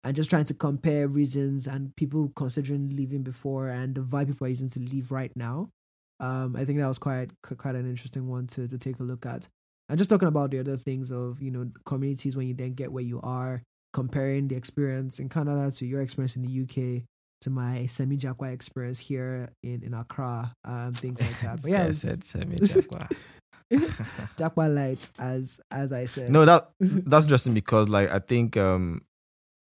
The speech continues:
Speaker 2: I told that, I told that I met, I met Kyle Day as well, and he, he told me about w-, one thing he likes in the podcast is that we, we use our experiences, even though they vary, they come into play in our conversations.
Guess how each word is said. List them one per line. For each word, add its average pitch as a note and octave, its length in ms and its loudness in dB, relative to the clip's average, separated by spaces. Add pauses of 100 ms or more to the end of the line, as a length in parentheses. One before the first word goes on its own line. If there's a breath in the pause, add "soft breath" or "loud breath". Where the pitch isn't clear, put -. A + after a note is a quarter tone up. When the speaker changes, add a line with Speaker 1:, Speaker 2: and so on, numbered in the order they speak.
(360)
Speaker 2:
I - 40 -8
told A#2 180 4
that, G2+ 180 6
I F#2+ 40 2
told A2 180 4
that F#2+ 180 4
I F2+ 40 0
met, A#2 220 0
I A#2 40 -4
met A2+ 200 0
Kyle A2+ 240 0
Day F#2 180 2
as F2 160 0
well, F2+ 200 4
and E2 240 -2
he, F2 220 -4
he - 120 -6
told G#2 180 2
me G2 120 2
about E2+ 560 0 (840)
w-, F#2+ 140 4 (120)
one G2 160 10
thing F#2 160 6
he F2+ 60 4
likes F2 360 0
in E2+ 80 -4
the D#2+ 40 -4
podcast F2 520 -4
is - 60 -8
that D#2 160 -4
we, D#2 140 -8 (240)
we - 160 -10
use E2+ 160 -2
our D#2+ 60 0
experiences, E2 920 -4
even E2+ 180 -8
though E2+ 80 -4
they D#2+ 120 -6
vary, D#2 400 -4
they D2+ 180 -8
come E2 240 -4
into - 180 -4
play D#2 200 -8
in C#2+ 100 -8
our B1+ 60 -12
conversations. - 760 -14